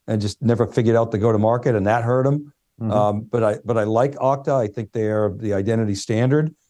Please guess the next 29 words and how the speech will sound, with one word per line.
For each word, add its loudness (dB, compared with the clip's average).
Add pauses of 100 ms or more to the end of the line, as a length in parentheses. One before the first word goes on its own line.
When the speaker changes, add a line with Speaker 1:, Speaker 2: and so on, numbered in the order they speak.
(220)
Speaker 1:
I 0
think 2
in 0
data, 2
to -8
your 0
point -2
about 0
platforms, -2
it -8
gets -6
really 2
interesting -2
now. 0 (260)
I 4
think 2
Snowflake 0
was -6
caught 2
off 0 (240)
guard 2
a 0
little -4
bit -6 (180)
with -2
Gen 0
A 2
I. 0 (400)
Uh, 2